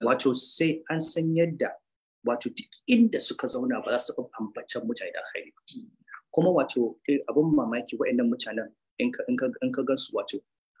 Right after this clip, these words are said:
sun yi kama da alade da abubuwa da yawa. Bakin su dai na farko maganar gaba ɗaya ƙazama magana ce. Da za ka same su masu yawan batsa, masu yawan magana marar daɗi.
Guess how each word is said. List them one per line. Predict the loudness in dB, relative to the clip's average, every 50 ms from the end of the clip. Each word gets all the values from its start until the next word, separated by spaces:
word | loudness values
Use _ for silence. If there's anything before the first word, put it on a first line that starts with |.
| -20 _ _ _ _ _
sun | -10 -6 0 2 4 4 6 4 2
yi | 0 -2
kama | 0 0 2 2 2 2
da | 2 0 -2
alade | -2 -2 -2 -2 0 -2 -2
da | -4 -4 -10 _ _ -16 -16 -16 -16 -14 -16 -16 -14 -12 -10 -4 -4 -4 -6 -6 _ -6 -6
abubuwa | -6 -2 0 0 0 0
da | 0 -2
yawa. | -2 -4 -6 -12 _ _ _ _ _ _ _ _ _ _ _ _ _ _ _ _ -20 -20 _ _ _ _ _ _ _ _ _ _ _ _ _ _ _ _ _ _ -8
Bakin | 0 0 0 2 2 0 0 0
su | 2 4
dai | 4 4
na | 4 4
farko | 2 0 -2 0 0 0
maganar | 0 2 2 0 0 0 -2 -2
gaba | -2 -4 -2 -4 -4
ɗaya | -2 0 0 0
ƙazama | 0 -2 -6 -4 -4 -2 -2 -2
magana | -2 -4 -6 -8 -8 -8
ce. | -10 -10 -10 _ -14 -14 -14 -14 -16 _ _ _ _ _ -8
Da | -4
za | -2 -2 -2 -4
ka | -4 -8
same | -6 -6 -6 -6 -8
su | -8 -8 -10
masu | -10 -8 -4 -4 -4
yawan | -4 -4 -6 -6
batsa, | -6 -6 -6 -6 -6 -8 -12 -14 _ _ _ _ -18 -18 -18 -18 _ _ _ _ _ _ _ _ _ _ -4
masu | -2 0 0 2 2
yawan | 0 0 -2
magana | -2 -4 -4 -4 -6
marar | -8 -8 -8 -6
daɗi. | -4 -6 -6 -6